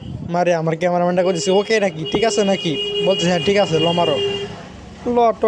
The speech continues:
ঠিক মতো বাইরে যাচ্ছি, বাইরে নি গাড়ি কোয়ারি এক কেজি লম আছে, এক কেজি ল, এক কেজি ল মারিয়া সুন্দরীকে বাইরে যাচ্ছি। বাড়িয়া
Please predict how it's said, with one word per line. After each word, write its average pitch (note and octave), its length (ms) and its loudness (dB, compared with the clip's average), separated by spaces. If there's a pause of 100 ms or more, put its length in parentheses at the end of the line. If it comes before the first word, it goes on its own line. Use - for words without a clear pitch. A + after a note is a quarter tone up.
(120)
ঠিক A#3+ 160 -2
মতো G#3+ 240 2
বাইরে F#3+ 260 2
যাচ্ছি, D3+ 260 0
বাইরে F3+ 300 2
নি F3+ 140 0
গাড়ি D#3+ 160 2 (120)
কোয়ারি D3+ 380 0 (1120)
এক G#3+ 260 2
কেজি G3+ 220 2
লম F3+ 220 2
আছে, E3 280 0
এক F#3+ 200 4
কেজি E3 200 0
ল, C#3+ 80 -6 (100)
এক E3+ 260 0
কেজি G3+ 160 -2
ল G3 160 2
মারিয়া F#3+ 600 0 (1000)
সুন্দরীকে F3 360 0
বাইরে E3 180 2
যাচ্ছি। D3 220 -6
বাড়িয়া D#3+ 580 0